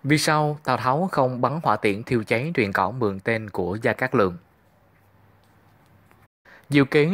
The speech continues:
thuyền cỏ mượn tên của Gia Cát Lượng được La Quán Trung miêu tả rất sinh động trong Tam Quốc Diễn Nghĩa. Hàng nghìn năm qua, đó vẫn là biểu tượng của trí tuệ Gia Cát Khổng Minh. Xung quanh mưu kế kỳ lạ này,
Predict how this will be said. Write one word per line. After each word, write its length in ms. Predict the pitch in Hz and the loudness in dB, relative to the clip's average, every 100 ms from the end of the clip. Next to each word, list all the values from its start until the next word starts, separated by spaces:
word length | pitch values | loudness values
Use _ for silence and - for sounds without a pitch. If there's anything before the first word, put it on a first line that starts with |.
| 202 | 0
thuyền 160 | 139 | 0
cỏ 180 | 110 110 | 2 0
mượn 220 | 123 113 | 0 -4
tên 320 | 107 131 120 117 | -2 -2 -2 -4
của 280 | 110 95 110 | 0 0 0
Gia 80 | 120 | -2
Cát 240 | 151 147 | -2 2
Lượng 220 | 117 98 92 | 2 2 2
được 220 | 110 101 | 0 2
La 160 | 113 110 | 2 2
Quán 240 | 123 151 | -2 -6
Trung 180 | 139 113 | -6 -6
miêu 160 | 110 104 | -6 -4
tả 240 | 104 92 | -2 -2
rất 140 | 113 151 | -4 -6
sinh 200 | 131 110 | -6 -2
động 180 | 95 90 92 | -4 -4 -4
trong 220 | 107 101 | -4 -2
Tam 220 | 104 101 - | -4 -4 -4
Quốc 200 | 165 123 | -6 -2
Diễn 180 | 101 | -4
Nghĩa. 300 | 107 95 117 160 - - - | 0 0 -2 -6 -14 -20 -8
Hàng 220 | - 151 | -4 -4
nghìn 180 | 143 139 | -4 -4
năm 160 | 147 147 | -6 -2
qua, 260 | 139 135 | -2 -2
đó 220 | 123 131 | -2 -4
vẫn 180 | 143 139 | -2 -2
là 80 | 143 | -2
biểu 160 | 107 101 | -2 0
tượng 240 | 113 95 95 | 0 0 0
của 120 | 107 | -2
trí 240 | - 151 170 | -2 0 2
tuệ 140 | 90 | 2
Gia 180 | 90 101 | 2 -2
Cát 240 | - 147 | -2 -2
Khổng 220 | - 95 | -2 -2
Minh. 180 | 127 120 98 - - - - | -2 -2 -6 -18 -20 -20 -2
Xung 240 | - 165 | 2 2
quanh 260 | 160 151 147 | 2 2 2
mưu 140 | 143 | 2
kế 320 | - 143 190 - | 2 0 -2 -2
kỳ 120 | 127 | 0
lạ 160 | 98 | 0
này, 260 | 101 107 | 0 -2